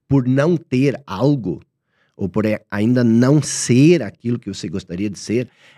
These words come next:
essa insatisfação, ela nunca nasce daquilo que você pensa que ela nasce. Toda a insatisfação, ela nasce de um relacionamento disfuncional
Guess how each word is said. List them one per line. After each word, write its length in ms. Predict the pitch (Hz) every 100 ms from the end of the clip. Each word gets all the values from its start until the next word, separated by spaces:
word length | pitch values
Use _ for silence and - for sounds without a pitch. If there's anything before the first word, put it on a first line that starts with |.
| _
essa 260 | 120 - 123
insatisfação, 1080 | 170 175 - 131 - 117 104 - 147 - -
ela 260 | 107 135
nunca 440 | 131 143 190 - 180
nasce 600 | 120 104 113 - - 170 - _ _ _ _
daquilo 500 | - 110 120 - 131
que 100 | 131
você 260 | 120 - 113 - _
pensa 600 | 110 127 120 - 73 76 _ _
que 80 | -
ela 160 | 95 98
nasce. 400 | 92 78 - - -
Toda 380 | - 190 269 151
a 80 | 131
insatisfação, 1300 | 151 170 - 135 - - - 92 - - 123 120 71 _ _ _ _ _ _
ela 260 | 110 117 123
nasce 680 | 113 110 135 143 - 175 - _ _ -
de 180 | 110 123
um 100 | 131
relacionamento 1300 | 98 110 185 220 180 - 151 143 120 120 139 151 143
disfuncional 1500 | 120 110 175 175 - - 160 160 - 147 123 92 92 120